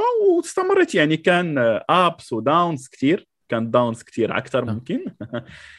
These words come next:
Speaker 1: من بين
Speaker 2: صعب.
Speaker 1: التحديات.
Speaker 2: صعب التحديات، بالذات لما بتخرج بره، بره دايرة الراحة بتاعتك، الكومفورت زون.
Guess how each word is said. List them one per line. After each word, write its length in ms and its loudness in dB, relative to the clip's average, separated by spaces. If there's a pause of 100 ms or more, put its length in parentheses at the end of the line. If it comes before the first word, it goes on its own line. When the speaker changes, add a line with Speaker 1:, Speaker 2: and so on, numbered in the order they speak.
(280)
Speaker 1:
من 340 -2
بين 240 2
Speaker 2:
صعب. 260 4
Speaker 1:
التحديات. 540 0
Speaker 2:
صعب 380 0
التحديات، 680 0
بالذات 380 0
لما 140 2
بتخرج 380 -2
بره، 380 2
بره 480 0
دايرة 440 -2
الراحة 320 -2
بتاعتك، 520 -2
الكومفورت 500 -4
زون. 360 -2